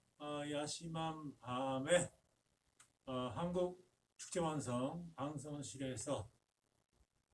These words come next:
어, 오늘 있었던 일들 총 정리하는 의미에서,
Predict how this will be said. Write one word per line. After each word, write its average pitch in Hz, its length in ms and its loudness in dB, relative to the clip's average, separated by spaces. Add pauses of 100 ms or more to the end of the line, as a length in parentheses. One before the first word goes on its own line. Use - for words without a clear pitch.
(200)
어, 123 500 0
오늘 156 240 0
있었던 143 640 -2 (580)
일들 135 480 2 (720)
총 180 960 2
정리하는 165 520 0
의미에서, 127 680 -4